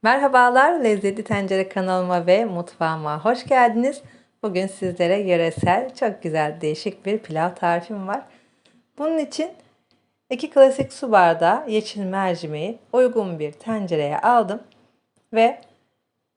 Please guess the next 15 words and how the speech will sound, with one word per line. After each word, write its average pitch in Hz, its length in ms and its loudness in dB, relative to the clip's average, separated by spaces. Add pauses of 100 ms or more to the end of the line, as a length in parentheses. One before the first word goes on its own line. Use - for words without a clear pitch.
(160)
iki 277 240 -2
bardak 175 420 4
mercimeğe 214 640 -2 (480)
dört 262 300 4
bardak 220 480 0
su - 160 -4
olacak 160 480 0
şekilde 165 400 -6
ekleyip 247 640 -2 (540)
kaynamaya 208 560 0
bırakıyorum. 185 520 -2 (300)
Kaynamaya 254 500 2
başla-, 214 460 0
başladıktan 196 680 -2
sonra, 214 580 -2